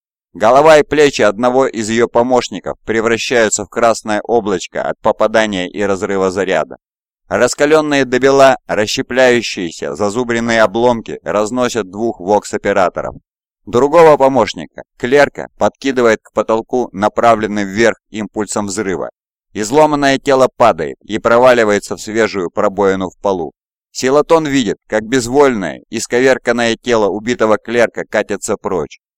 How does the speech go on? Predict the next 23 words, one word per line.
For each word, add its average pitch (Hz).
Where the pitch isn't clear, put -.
Труп 143
исчезает 101
среди 113
балок 101
пилонов. 90
Всего 143
лишь 139
еще 127
один 123
кусочек 113
в 73
граде 110
вертящихся 101
обломков 92
и 98
пылающих 101
частей. 92
Пол 151
начинает 123
отламываться 110
от 95
передней 101
стенки. 85